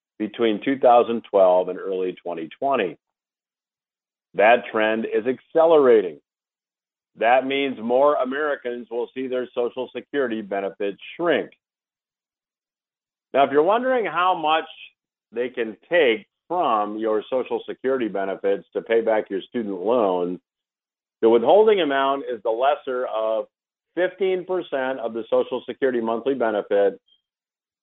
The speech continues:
or the amount by which the benefit exceeds seven hundred and fifty dollars a month.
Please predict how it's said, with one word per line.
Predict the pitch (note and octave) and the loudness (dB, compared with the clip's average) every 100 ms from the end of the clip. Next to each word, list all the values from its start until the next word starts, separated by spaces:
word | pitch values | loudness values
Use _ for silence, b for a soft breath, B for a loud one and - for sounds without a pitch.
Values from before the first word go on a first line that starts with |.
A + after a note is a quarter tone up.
| _ _ | _ _
or | A2 C#3 F#3 | 2 4 6
the | G3+ | 4
amount | F#3 C3+ B2 B2 B2 - _ _ - | 4 2 0 0 -2 -6 _ _ -4
by | A2+ | 0
which | A2+ B2 A#2+ - | 0 0 -6 -8
the | |
benefit | G#2 A#2+ C3+ A#2+ A#2+ | -6 -4 -4 -2 -2
exceeds | G#2+ - _ E3+ C3+ G#2+ G2+ F#2+ _ _ _ _ _ _ - | -2 -4 _ 0 2 0 -2 -8 _ _ _ _ _ _ -2
seven | B2 A#2 | 0 0
hundred | A2+ A2 | -2 -2
and | G#2+ | -2
fifty | A2 G2+ G#2 | -2 -2 -4
dollars | F#2 E2+ E2 F2 | -4 -4 -8 -8
a | |
month. | G2+ B2 F2+ | -4 -2 -2